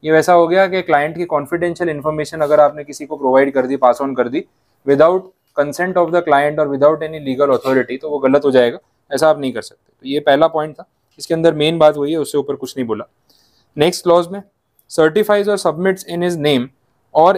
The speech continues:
in the name of his firm a report of an examination of the matters relating to, uh, company secretarial practice and related statements unless the examination of such statement has been made by him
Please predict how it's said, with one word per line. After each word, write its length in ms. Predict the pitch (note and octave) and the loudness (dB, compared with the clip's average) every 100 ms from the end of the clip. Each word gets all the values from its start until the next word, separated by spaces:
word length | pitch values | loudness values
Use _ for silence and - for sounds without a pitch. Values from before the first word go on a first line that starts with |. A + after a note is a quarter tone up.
| - E3+ | -2 -6
in 140 | F3+ | -4
the 80 | F3+ | -2
name 240 | D#3+ F3 | -2 0
of 160 | E3 F3 | 0 0
his 140 | E3 | -2
firm 320 | - C#3+ B2+ - D3+ | 0 2 0 -4 -4
a 80 | C#3+ | -2
report 420 | C#3+ C#3+ F#3+ F#3+ | 0 4 4 4
of 120 | E3 F3 | 0 0
an 120 | C#3+ | -2
examination 640 | B2 C3+ D3+ E3+ E3 F3+ | 0 0 0 -4 -4 -6
of 100 | E3 | -4
the 80 | E3 C#3 | 0 2
matters 360 | B2 D#3+ C#3 B2+ | 2 0 0 0
relating 360 | C#3 D3 F3 D3 | 2 2 -2 0
to, 100 | C3+ - _ _ _ _ _ | -2 -2 _ _ _ _ _
uh, 200 | D3 D3+ D3 _ - | 2 4 2 _ -4
company 320 | D3+ D3+ F#3 F#3 | -4 -2 -4 -2
secretarial 500 | D#3+ E3+ E3+ F3 E3 | -2 0 2 0 0
practice 360 | C3 - C3 - | -2 -2 -8 -8
and 240 | D3+ C#3 | -4 0
related 380 | D3 D#3+ F3+ - | 2 2 0 2
statements 480 | D3 C#3+ B2 D3+ - _ _ _ - | 0 0 -4 -8 -14 _ _ _ -2
unless 360 | D#3+ G3 G3+ G3+ | 2 2 2 2
the 120 | E3+ | 2
examination 640 | C#3+ D#3 F3+ F#3 F#3+ F#3 | 2 0 -2 -4 -4 -4
of 100 | F3+ | -4
such 140 | F3+ - | -6 -4
statement 400 | D3 E3 D#3+ D3 | -4 -2 0 0
has 160 | D3 | 0
been 180 | F3 C#3+ | -4 0
made 180 | D3 D3+ | 2 2
by 100 | D3 | 2
him 180 | C3 | 0